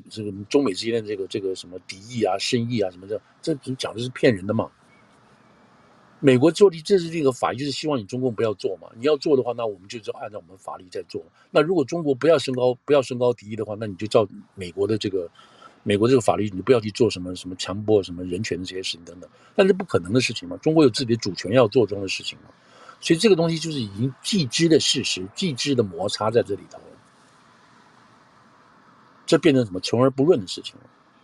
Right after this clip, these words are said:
所以你说香港这，这一次，等一下我们将提到说，这个拜登去这个，拜登去这个巴黎，就跟，习近平见面的时候，你说他们谈什么东西？没什么好谈的。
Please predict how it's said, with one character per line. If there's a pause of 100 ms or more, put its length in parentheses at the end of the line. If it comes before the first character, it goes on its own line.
(280)
所
以
你
说
香
港
这，
这
一
次，
等
一
下
我
们
将
提
到
说，
这
个
拜
登
去
这
个， (500)
拜
登
去
这
个
巴
黎，
就
跟，
习 (440)
近
平
见
面
的
时
候，
你
说
他
们
谈
什
么
东
西？
没
什
么
好
谈 (100)
的。